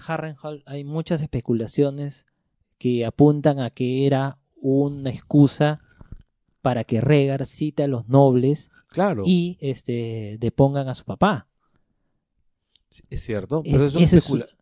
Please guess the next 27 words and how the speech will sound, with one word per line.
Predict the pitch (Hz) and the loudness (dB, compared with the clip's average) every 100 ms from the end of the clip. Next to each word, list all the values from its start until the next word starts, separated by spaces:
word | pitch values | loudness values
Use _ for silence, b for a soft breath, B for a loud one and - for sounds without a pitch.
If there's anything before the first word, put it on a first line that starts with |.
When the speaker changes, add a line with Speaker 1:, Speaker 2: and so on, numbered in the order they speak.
| - | 0
Speaker 2:
pero | 143 | 4
Speaker 1:
son | 175 | 4
Speaker 2:
son | 262 | 4
Speaker 1:
especulaciones, | 170 160 139 196 117 | 4 4 6 4 2
claro, | - 165 101 | 0 -2 -2
de | 104 | -6
hecho, | 139 127 | -6 -4
como | 123 117 | -8 -6
todas | - 151 | 0 0
las | 151 | 2
teorías | 131 139 135 | 2 2 4
locas. | 139 104 - _ _ _ _ | 2 0 -14 _ _ _ _
Pero, | 135 127 120 _ _ _ _ - | -6 -6 -8 _ _ _ _ -12
¿y | 143 131 _ _ - | -8 -8 _ _ 4
por | 147 135 | 4 4
qué | - 190 | 0 2
hubiera | 190 185 | 4 4
ido | 185 175 | 4 2
en | 170 | 0
contra | 180 175 160 | 0 2 0
de | 151 | 0
eso? | 135 104 107 _ _ _ | -2 -8 -20 _ _ _
¿Que | 104 | -20
se | - 98 | -20 -20
enamoró? | 90 98 98 127 208 _ _ _ _ | -18 -10 -2 -2 -2 _ _ _ _
No | 113 98 | _ -20
sé. | - - - | -16 -16 -18